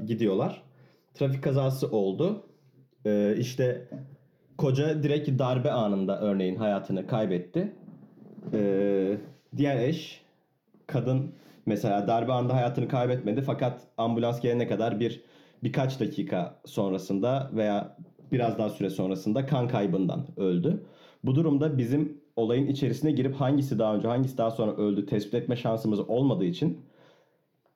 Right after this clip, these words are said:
dışarıdan bir göz olarak biz ikisi de aynı anda ölmüştür diye kabul ediyoruz.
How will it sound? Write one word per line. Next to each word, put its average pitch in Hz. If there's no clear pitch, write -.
dışarıdan 113
bir 104
göz 120
olarak 101
biz 131
ikisi 143
de 165
aynı 131
anda 92
ölmüştür 90
diye 85
kabul 87
ediyoruz. -